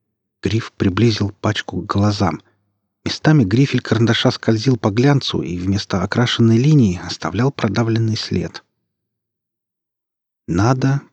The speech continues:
пси-удар». Рядом обычная пятиконечная звездочка, ниже К семь. Особенно криво, как будто писали в торопях «Спаси». Точно, там было «Спаси, а не помоги».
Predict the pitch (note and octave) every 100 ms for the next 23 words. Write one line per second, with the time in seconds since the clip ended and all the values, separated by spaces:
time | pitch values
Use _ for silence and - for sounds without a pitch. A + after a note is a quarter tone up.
0 | - - - A2+ A#2+ G2 - - - _
1 | _ _ _ _ _ _ _ _ _ _
2 | _ - F#2 F2+ F#2 F2 G2+ - F#2+ F#2
3 | - - G#2 G2+ F2+ - D#2 - F#2+ B2+
4 | A#2+ A2+ - C#3 B2 - _ _ _ _
5 | - G#2+ A#2+ A2+ A#2 _ _ _ - G2+
6 | - - A#2 C#3 - _ _ _ _ _
7 | _ _ _ - - F#2 E2 - - A#2
8 | B2 G#2+ _ - F#2 G2 - F#2+ G#2+ -
9 | B2 - - G2+ C#3+ D3 - _ _ _
10 | _ _ - - B2+ B2 - - E2+ -
11 | _ _ _ _ _ _ _ A#2+ G2+ -
12 | F2 - - G2+ G#2+ C3+ A2+ _ _ -
13 | - - G2+ - D3+ - - F#2+ F#2 F#2+
14 | G2+ A2 G2